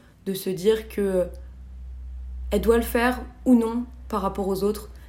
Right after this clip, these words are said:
Euh, si elle en met pas, c'est sûrement pour exciter les hommes, ou, euh, si, euh, elle, elle en met, c'est, euh, euh,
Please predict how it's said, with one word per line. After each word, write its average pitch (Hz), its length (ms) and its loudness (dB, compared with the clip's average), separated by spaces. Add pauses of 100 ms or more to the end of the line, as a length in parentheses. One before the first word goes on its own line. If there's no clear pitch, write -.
(140)
Euh, 185 120 2
si 202 160 2
elle 202 100 6
en 202 80 2
met 202 140 2
pas, 214 180 0
c'est 220 140 -4
sûrement 202 400 -2
pour 202 240 -6
exciter 190 360 -4
les 190 220 2
hommes, 196 400 4
ou, 180 140 -4 (360)
euh, 180 240 2
si, 202 420 0
euh, 185 140 0 (840)
elle, 190 280 2
elle 196 160 4
en 190 100 4
met, 202 240 2
c'est, 202 280 -2
euh, 175 80 0 (420)
euh, 175 480 0